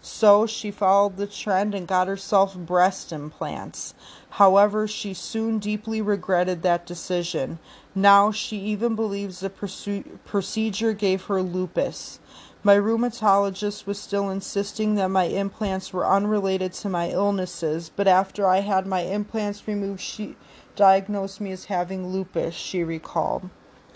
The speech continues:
Next, the eldest Walton daughter, Judy Norton, shocked everyone when she posed nude for Playboy in nineteen eighty-five.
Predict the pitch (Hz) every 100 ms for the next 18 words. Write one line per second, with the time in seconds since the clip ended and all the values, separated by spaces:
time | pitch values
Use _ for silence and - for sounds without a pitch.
0 | - - - - 202 214 226 - - 208
1 | - 208 220 214 214 - 185 - 190 180
2 | 165 170 185 185 - 202 190 185 190 196
3 | 170 170 180 - 208 202 - - 220 214
4 | 226 202 190 185 185 - 202 - 214 196
5 | 190 208 202 202 - 180 - 208 196 180
6 | 180 180 180 180 180 180 - 190 180 170
7 | 175 - 175 156 - 165